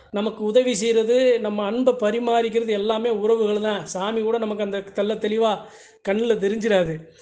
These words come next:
ஆனா அந்த உறவுகளுக்குள்ள விரிசல் வராம இருக்கணும் அப்படின்னா,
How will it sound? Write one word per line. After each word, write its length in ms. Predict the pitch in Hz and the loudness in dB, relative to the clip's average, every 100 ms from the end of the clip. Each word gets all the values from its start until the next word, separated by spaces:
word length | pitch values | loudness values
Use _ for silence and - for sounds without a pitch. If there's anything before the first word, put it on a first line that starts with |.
| - - _ | -20 -20 _
ஆனா 240 | 202 220 214 262 302 - - _ | 0 2 4 2 0 -8 -20 _
அந்த 300 | 220 240 254 233 185 | -4 -2 2 2 2
உறவுகளுக்குள்ள 880 | 190 247 311 311 294 277 269 262 262 240 | 2 4 4 4 4 2 2 2 4 2
விரிசல் 440 | 190 262 269 285 247 | 0 -2 0 0 2
வராம 420 | 220 226 247 254 202 | 2 2 2 0 0
இருக்கணும் 500 | 214 220 226 233 214 | -2 -2 -2 0 -2
அப்படின்னா, 480 | 180 180 170 180 | -4 -6 -4 -4